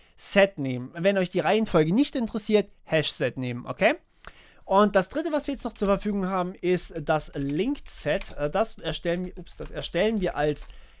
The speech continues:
Linked Set of. Und hier können wir dann sagen vier eins zwei drei vier eins. Das ist im, äh, ja, genau, ne? Das ist im Endeffekt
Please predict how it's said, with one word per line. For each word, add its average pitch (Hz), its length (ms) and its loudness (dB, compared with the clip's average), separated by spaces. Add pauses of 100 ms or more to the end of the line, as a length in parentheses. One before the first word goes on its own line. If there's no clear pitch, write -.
Linked 196 720 0 (720)
Set - 580 0 (220)
of. 202 380 0 (460)
Und 190 260 0
hier 185 260 -4
können 233 160 0
wir 214 80 6
dann 180 160 4
sagen 156 400 4
vier 208 500 0
eins 165 440 -2
zwei 143 340 2
drei 147 640 0
vier 147 640 0
eins. 277 440 -2 (1160)
Das 226 300 4
ist 208 100 -4
im, 202 240 -8
äh, 143 140 -4 (100)
ja, 143 180 -12 (220)
genau, 120 220 -8
ne? 180 180 -6 (640)
Das 233 200 4
ist 208 140 -4
im 196 80 -2
Endeffekt 190 680 -2